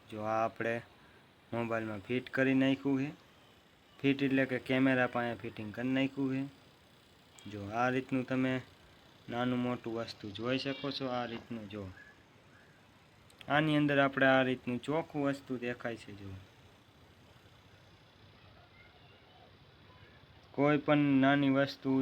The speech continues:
જેમ કે આપણે ચાર્જિંગ સોકેટ છે એવું ગમે લગાવવામાં તકલીફ પડતી હોય તો આનાથી આપણે જોઈ શકીએ છીએ. અને આને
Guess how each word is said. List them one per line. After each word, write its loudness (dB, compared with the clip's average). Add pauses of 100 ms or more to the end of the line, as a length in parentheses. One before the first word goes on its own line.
જેમ 0 (100)
કે 2
આપણે 4 (1040)
ચાર્જિંગ 4 (100)
સોકેટ -2
છે 0
એવું 0
ગમે 2 (140)
લગાવવામાં 2 (600)
તકલીફ -6
પડતી 0
હોય -2
તો -2
આનાથી -2
આપણે -10
જોઈ 2
શકીએ -2
છીએ. -2 (400)
અને -2
આને 4